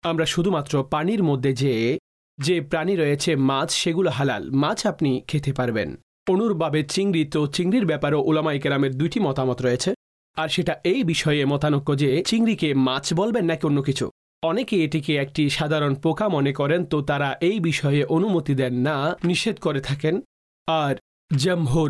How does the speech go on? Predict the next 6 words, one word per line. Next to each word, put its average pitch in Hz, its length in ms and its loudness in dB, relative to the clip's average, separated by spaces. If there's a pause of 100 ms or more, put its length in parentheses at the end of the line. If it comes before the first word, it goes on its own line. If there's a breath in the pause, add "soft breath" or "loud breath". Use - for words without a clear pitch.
অধিকাংশ 175 500 0
উলামায়ে 147 400 2
কেরাম 139 360 0
এটাকে 131 380 0 (260)
মাছের 151 500 0 (100)
আওতাধীন 165 580 2